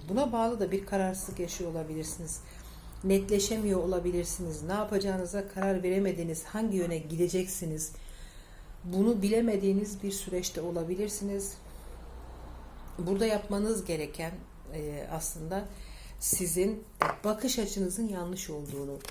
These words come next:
anlamak. Bakın, buraya saplanıp kaldığınız durum aslında sizi aynı yerde çakılı bırakıyor. Ee,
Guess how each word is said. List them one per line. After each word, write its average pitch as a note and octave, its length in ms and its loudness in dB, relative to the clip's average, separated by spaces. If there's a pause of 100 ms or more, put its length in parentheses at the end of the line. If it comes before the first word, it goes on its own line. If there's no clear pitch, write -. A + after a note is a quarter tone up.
anlamak. C3+ 480 -8
Bakın, - 240 -8 (720)
buraya G3+ 520 2
saplanıp G3 680 -2
kaldığınız F3 800 -2
durum F#3 420 2 (240)
aslında F3 440 -2
sizi G3 560 -2
aynı G#3 360 0
yerde D#3+ 680 2 (680)
çakılı F#3 440 0
bırakıyor. D3+ 480 -2 (600)
Ee, D3+ 320 0